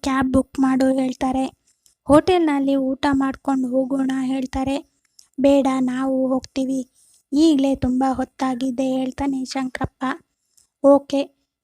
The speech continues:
ನಿಮ್ ಕ್ಯಾಬ್ ಬರುತ್ತೆ ಹೋಗಿ, ನಾವು ಹೊರಡ್ತೀವಿ" ಹೇಳ್ತಾರೆ. "ಸರಿ ಅಮ್ಮ" ಹೇಳ್ತಾನೆ ಶಂಕರಪ್ಪ. "ಬಾಯ್ ಮೈಥಿಲಿ" ಹೇಳ್ತಾರೆ. "ನಾಳೆ ಮಾರ್ನಿಂಗ್ ಕಾರ್ ಕಳಿಸ್ತೀನಿ ಬನ್ನಿ"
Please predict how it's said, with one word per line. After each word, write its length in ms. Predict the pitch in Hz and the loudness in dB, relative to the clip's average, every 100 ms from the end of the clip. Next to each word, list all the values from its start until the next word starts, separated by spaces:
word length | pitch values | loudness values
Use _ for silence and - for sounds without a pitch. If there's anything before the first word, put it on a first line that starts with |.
| - | 0
ನಿಮ್ 200 | 330 339 | 2 2
ಕ್ಯಾಬ್ 320 | 320 277 285 269 | 0 -2 -2 -2
ಬರುತ್ತೆ 500 | 262 269 262 - 262 | -2 -2 -4 -4 -4
ಹೋಗಿ, 480 | 247 262 262 240 262 247 _ _ _ _ | 0 0 0 -2 -6 -6 _ _ _ _
ನಾವು 340 | 269 285 277 262 269 | -2 -2 0 -2 -2
ಹೊರಡ್ತೀವಿ" 680 | 247 262 277 - 277 269 262 | -2 -2 -2 -4 -4 -2 -2
ಹೇಳ್ತಾರೆ. 520 | 262 254 - 262 269 262 - _ _ _ _ | -2 -6 -6 -6 -4 -6 -10 _ _ _ _
"ಸರಿ 340 | - 294 285 285 | -2 0 2 0
ಅಮ್ಮ" 240 | 262 254 262 | 0 0 -2
ಹೇಳ್ತಾನೆ 500 | 254 262 254 294 269 262 | -4 -6 -4 -2 -2 -4
ಶಂಕರಪ್ಪ. 600 | - 262 254 262 - 262 254 - _ _ | -6 -6 -4 -6 -6 -8 -8 -10 _ _
"ಬಾಯ್ 280 | 269 269 349 | 2 4 4
ಮೈಥಿಲಿ" 560 | 330 277 269 269 269 269 | 4 2 -2 -4 -2 -2
ಹೇಳ್ತಾರೆ. 520 | 262 254 247 262 254 254 - _ _ _ _ | -2 -4 -2 -2 -2 -4 -8 _ _ _ _
"ನಾಳೆ 300 | 254 262 311 | -4 0 2
ಮಾರ್ನಿಂಗ್ 540 | 339 302 285 277 277 285 | 2 2 0 -2 -2 -4
ಕಾರ್ 260 | - 262 277 | -4 0 0
ಕಳಿಸ್ತೀನಿ 580 | - 269 269 - 277 269 262 | 0 -4 -4 -4 -2 -2 -2
ಬನ್ನಿ" 440 | 254 269 269 262 | -2 -2 -2 -2